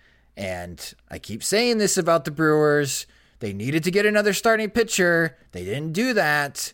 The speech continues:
They ignored the issue, and now look what's happening.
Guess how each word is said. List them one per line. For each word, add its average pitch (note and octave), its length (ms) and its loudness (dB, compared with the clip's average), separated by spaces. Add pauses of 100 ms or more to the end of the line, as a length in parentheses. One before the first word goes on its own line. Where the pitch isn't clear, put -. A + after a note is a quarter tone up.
They F#2+ 160 -8
ignored D#3 460 0
the G#3 120 -2
issue, D3 680 0 (120)
and A2 320 -6
now A#2+ 320 -2
look B2+ 320 -4
what's - 360 -10
happening. B2+ 600 -4